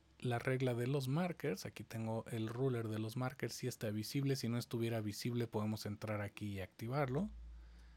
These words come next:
Ok, en la, en la vista. Y vamos a darle return para irnos al inicio de la sesión.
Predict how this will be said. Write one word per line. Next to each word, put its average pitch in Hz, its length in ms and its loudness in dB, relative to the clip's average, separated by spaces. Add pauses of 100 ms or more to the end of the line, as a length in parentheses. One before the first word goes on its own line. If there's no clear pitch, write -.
(240)
Ok, 110 240 -8
en 110 520 -2
la, 98 180 -4
en - 160 -10
la 107 120 -4
vista. 127 420 -2 (320)
Y 190 300 4
vamos 180 300 4
a 156 200 2 (100)
darle 131 300 2
return 127 560 4 (180)
para 110 160 2
irnos 113 240 -2
al 101 160 -2
inicio 110 460 -2
de 104 100 -6
la 107 140 -8
sesión. - 400 -8